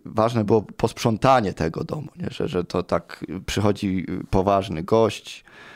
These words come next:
y, więc ten dom musiał błyszczeć.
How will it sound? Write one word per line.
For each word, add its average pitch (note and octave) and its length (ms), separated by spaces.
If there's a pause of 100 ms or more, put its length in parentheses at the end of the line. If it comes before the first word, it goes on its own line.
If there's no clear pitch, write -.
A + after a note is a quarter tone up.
(220)
y, G2 320
więc F#2+ 340
ten G2+ 220
dom G2+ 240
musiał G2 440
błyszczeć. A#2+ 880